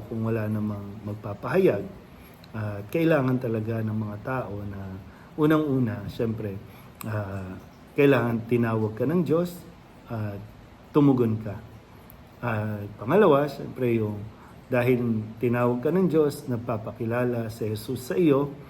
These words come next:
At kapag nakilala mo na si Jesus, meron ka nang pwedeng ipahayag. Meron ka nang, ah, maibabahagi sa mga tao. At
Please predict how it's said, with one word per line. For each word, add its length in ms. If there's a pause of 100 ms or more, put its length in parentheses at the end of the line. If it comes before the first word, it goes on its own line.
(260)
At 80
kapag 320
nakilala 560
mo 80
na 80
si 160
Jesus, 480
meron 240
ka 160
nang 160
pwedeng 480 (240)
ipahayag. 560 (160)
Meron 320
ka 160
nang, 320 (480)
ah, 240
maibabahagi 960
sa 160
mga 220 (100)
tao. 320 (320)
At 80